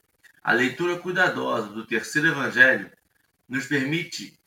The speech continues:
entrever as outras características desse autor. Em primeiro lugar,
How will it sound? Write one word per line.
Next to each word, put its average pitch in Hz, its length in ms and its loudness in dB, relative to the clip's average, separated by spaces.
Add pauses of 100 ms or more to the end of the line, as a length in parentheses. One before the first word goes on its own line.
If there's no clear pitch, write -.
entrever 160 760 0
as 170 280 -6
outras 208 480 -2
características 151 1000 -4 (260)
desse 139 300 -4
autor. - 340 -6 (1000)
Em 120 80 -6
primeiro 120 380 -6
lugar, 139 580 2